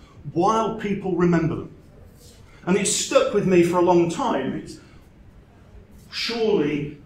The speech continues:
what we want to do is be remembered so that we can look back for all the things that we've done. So if we create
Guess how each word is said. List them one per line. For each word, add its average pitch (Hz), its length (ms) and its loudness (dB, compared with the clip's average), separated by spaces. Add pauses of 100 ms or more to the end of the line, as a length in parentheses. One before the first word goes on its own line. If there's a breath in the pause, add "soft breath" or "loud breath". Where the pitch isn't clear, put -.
(120)
what 170 240 -2
we 185 220 -2
want 170 300 0
to 143 120 -8
do - 460 0 (200)
is 156 180 -10
be 214 280 -2
remembered 180 840 0 (560)
so 123 160 -10
that 131 120 -10
we 139 160 -8
can 131 160 -8
look 131 200 0
back 135 380 -2 (180 loud breath)
for 156 480 4
all 180 180 8
the 175 80 6
things 156 360 6
that 151 120 0
we've 175 240 0
done. 190 320 4
So 156 380 2 (340 loud breath)
if 175 240 -2
we 220 220 -2
create - 880 -2